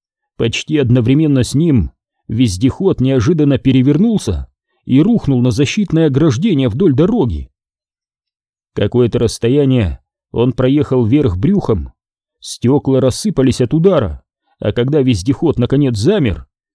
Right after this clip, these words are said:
Салли выбросила из него, и она, пролетев около десяти футов,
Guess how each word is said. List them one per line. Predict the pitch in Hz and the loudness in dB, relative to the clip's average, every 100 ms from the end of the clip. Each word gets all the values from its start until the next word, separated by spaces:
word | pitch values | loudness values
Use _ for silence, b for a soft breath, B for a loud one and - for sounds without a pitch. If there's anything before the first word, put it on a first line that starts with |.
| _ | _
Салли | - - 185 180 175 | -12 -8 -4 -2 0
выбросила | 151 240 143 135 139 135 | 2 2 2 0 0 0
из | 123 110 | 0 0
него, | 165 127 87 - _ _ _ _ | 2 2 0 -8 _ _ _ _
и | - | -2
она, | 127 170 208 | 0 0 -2
пролетев | 147 143 156 202 - | 0 0 0 -2 -2
около | 156 135 127 | -2 0 0
десяти | 127 - 165 143 | 0 -4 -2 -2
футов, | - - - - _ | 0 0 0 -4 _